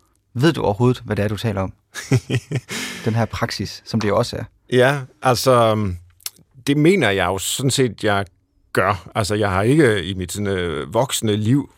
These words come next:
Speaker 2: været til psykolog, fordi jeg har haft problemer af den ene eller den anden slags. Det vil jeg nu ikke, øh, holde mig tilbage fra, hvis jeg synes, jeg havde brug for det. Øhm, men, men jeg har da,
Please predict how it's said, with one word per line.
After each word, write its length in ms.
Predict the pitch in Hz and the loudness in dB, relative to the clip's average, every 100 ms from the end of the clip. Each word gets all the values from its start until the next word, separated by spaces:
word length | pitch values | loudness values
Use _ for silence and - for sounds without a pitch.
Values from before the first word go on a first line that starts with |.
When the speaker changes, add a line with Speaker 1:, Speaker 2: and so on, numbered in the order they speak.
| _ - | _ 0
Speaker 2:
været 220 | 98 95 | 0 0
til 80 | 101 | -4
psykolog, 520 | - 98 107 127 101 | -6 -4 2 2 2
fordi 300 | 101 98 107 | -4 -6 -2
jeg 80 | 95 | -2
har 80 | |
haft 300 | 90 98 - | -2 -4 -6
problemer 440 | - 104 120 107 85 | -8 -2 0 0 -2
af 320 | 85 - - | -4 -4 -4
den 80 | 95 | -2
ene 180 | 104 120 | 0 0
eller 140 | 98 | 0
den 80 | 80 | -2
anden 180 | 87 120 | -2 -2
slags. 400 | - 95 117 - | 0 -2 -2 -4
Det 360 | 117 113 98 | -4 -4 -2
vil 100 | 117 | 0
jeg 120 | 98 | 2
nu 120 | 92 95 | 0 2
ikke, 240 | 123 151 | 2 4
øh, 140 | 98 - - - | 2 -2 -10 -12
holde 260 | 113 104 95 | -6 -4 -4
mig 120 | 95 | -6
tilbage 380 | 95 87 180 196 | -4 0 2 2
fra, 260 | - 85 | 0 -8
hvis 220 | - 104 101 | -8 -10 -8
jeg 80 | |
synes, 320 | - 117 127 - | -8 -6 -4 -4
jeg 80 | |
havde 200 | 95 90 92 _ - | -4 -4 -6 _ -8
brug 160 | 185 | -8
for 180 | - 80 | -6 -8
det. 140 | - - - - - - - - - _ - | -8 -14 -20 -20 -20 -20 -20 -20 -20 _ 0
Øhm, 240 | 104 101 | 2 2
men, 920 | 92 90 87 87 90 87 90 107 101 90 | 0 0 -2 -2 -4 -6 -2 0 0 0
men 180 | 104 95 | -2 0
jeg 120 | 87 | -2
har 60 | |
da, 80 | 82 | -4